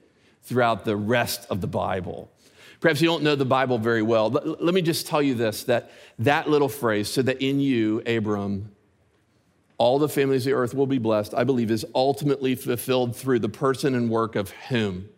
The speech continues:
Jesus Christ. Right? You got it. You got it. So that years later, the Apostle Peter will think of this text, and he'll quote this text when he's talking to the Jewish people, when he's,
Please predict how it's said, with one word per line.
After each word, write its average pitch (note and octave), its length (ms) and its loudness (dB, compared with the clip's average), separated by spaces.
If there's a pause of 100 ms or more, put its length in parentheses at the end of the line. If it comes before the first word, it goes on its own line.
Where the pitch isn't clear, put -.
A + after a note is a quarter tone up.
(1200)
Jesus A2+ 360 -2
Christ. - 240 -4
Right? - 100 -2
You - 80 -4
got C#3+ 320 -2
it. - 180 -12 (800)
You C3+ 100 -4
got C#3 300 -4
it. - 80 -16 (680)
So F#3 200 2
that D#3+ 180 2
years E3 340 0
later, C3 300 2
the A#2+ 100 0
Apostle D#3 480 -2
Peter C3+ 400 -2
will A2+ 180 0
think D#3 280 -2
of D#3+ 100 -2
this D3+ 200 -4
text, C3 320 -4
and B2 100 -4
he'll D3 100 0
quote A3 380 -2
this - 220 -6
text - 360 -8
when C3 60 -2
he's B2 160 -4
talking F3 360 -4
to E3+ 80 -8
the C#3 100 -2
Jewish D3 340 -2
people, C3+ 400 -4
when B2 160 0
he's, D3 320 -2